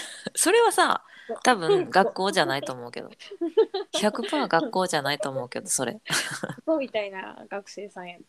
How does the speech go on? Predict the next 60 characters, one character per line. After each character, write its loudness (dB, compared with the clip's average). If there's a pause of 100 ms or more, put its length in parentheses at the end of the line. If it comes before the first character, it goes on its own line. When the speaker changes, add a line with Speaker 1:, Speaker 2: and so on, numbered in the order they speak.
(140)
Speaker 2:
た -8
か 0
ら。 -4
Speaker 1:
そ -4
れ -2
は、 0
Speaker 2:
す 2
い 2
ま -8
せ -8
ん。 -8
Speaker 1:
多 2
分、 -4 (120)
学 4
校 6
関 2
係 -4
な -2
く -2
サ 0
ボ 4
っ -6
て 4
る。 0 (1160)
Speaker 2:
<laughs> -8
Speaker 1:
怒 2
り 2
の 0
鉄 2
拳 0
や。 -12 (1200)
Speaker 2:
そ -8
ん -4
な -4
子 -4
や -2
か -18
ら -16
な。 -8
Speaker 1:
や -2
っ -4
ぱ -6
り -2
学 -4
校、 -
Speaker 2:
し -6
ょ 0
う 0
が -8
な -4
い。 -6
Speaker 1:
学 4
校 -4
じ 0
ゃ 2
な 0
か -2
っ -4
た -8
な、 0